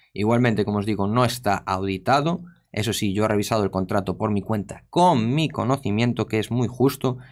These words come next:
y no he encontrado ninguna función de blacklist, ni ninguna función de withdraw, ni nada de eso. Ahora las puede tener, ya que no está auditado. Por tanto, tenéis que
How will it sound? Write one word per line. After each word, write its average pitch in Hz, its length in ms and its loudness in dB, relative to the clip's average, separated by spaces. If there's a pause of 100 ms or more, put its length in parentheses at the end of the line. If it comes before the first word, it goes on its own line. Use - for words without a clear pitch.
y 104 100 -2
no 104 80 2
he 104 40 2
encontrado 95 360 0
ninguna 98 340 -2
función 82 460 -6
de 78 80 -10
blacklist, 117 680 0
ni 92 100 -6
ninguna 87 300 -4
función 87 280 -16
de 95 100 -18
withdraw, 120 440 0
ni 127 100 4
nada 98 280 2
de 90 80 -2
eso. - 180 -10 (320)
Ahora 117 380 0
las 95 260 -8
puede 113 240 0
tener, 131 380 -2 (280)
ya 120 160 -2
que 110 120 -2
no 110 100 0
está 95 220 -4
auditado. 90 480 -8
Por 92 160 -10
tanto, 135 460 0 (220)
tenéis 120 280 0
que - 320 -2